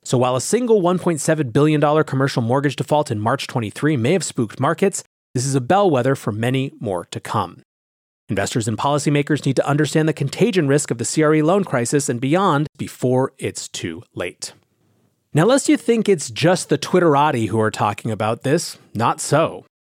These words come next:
J P Morgan C E O Jamie Dimon has gone on the record with his views on the banking crisis in the bank's annual letter to shareholders released this week. He said that Silicon Valley Bank's problems were encouraged by the state of U S regulations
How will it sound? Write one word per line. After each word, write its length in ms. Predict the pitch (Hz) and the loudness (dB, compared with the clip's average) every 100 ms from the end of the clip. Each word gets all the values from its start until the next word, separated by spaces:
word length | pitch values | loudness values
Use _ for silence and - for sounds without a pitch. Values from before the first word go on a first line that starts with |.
| - | -6
J 140 | 120 | -4
P 120 | 117 135 | 0 2
Morgan 320 | 131 143 151 | 2 2 0
C 280 | 147 170 147 | 2 2 4
E 40 | |
O 100 | 156 | 4
Jamie 320 | 139 139 160 | 4 2 2
Dimon 300 | 143 147 160 | 2 2 2
has 120 | 147 127 | 0 0
gone 200 | 143 165 | 0 2
on 80 | |
the 60 | 160 | 4
record 340 | 147 196 - | 2 2 0
with 100 | 135 | 0
his 320 | - - 247 196 | -2 0 0 2
views 240 | 127 113 | 0 2
on 80 | 107 | 0
the 80 | 101 | -2
banking 360 | 98 98 117 | -4 -4 -6
crisis 500 | 107 110 104 156 165 - _ - | -4 -2 0 -2 -2 -8 _ -6
in 60 | 135 | -2
the 80 | |
bank's 340 | 123 113 131 - | 0 -2 -2 -4
annual 360 | - 131 131 131 | -4 0 0 2
letter 240 | 185 196 | 4 4
to 80 | 175 | 2
shareholders 640 | - 240 196 147 143 143 | 0 0 2 2 2 2
released 380 | 170 107 104 - | -2 -2 -4 -6
this 240 | 110 - | -8 -4
week. 320 | 143 156 - - | 0 -2 -4 -12
He 80 | - | -6
said 180 | 107 113 | -2 -2
that 60 | 117 | -2
Silicon 340 | 131 117 117 | -2 0 0
Valley 180 | 113 120 | 0 0
Bank's 280 | 110 110 - | -2 -4 -2
problems 420 | 185 185 190 139 | 0 2 0 0
were 140 | 127 | 0
encouraged 420 | 104 - 202 180 | -2 2 2 2
by 80 | - | 0
the 80 | 123 | 0
state 240 | - 135 | 0 0
of 80 | 123 | 0
U 140 | 110 104 | 0 -2
S 160 | - | -4
regulations 680 | 95 110 127 180 - 202 | -6 -2 0 2 0 -2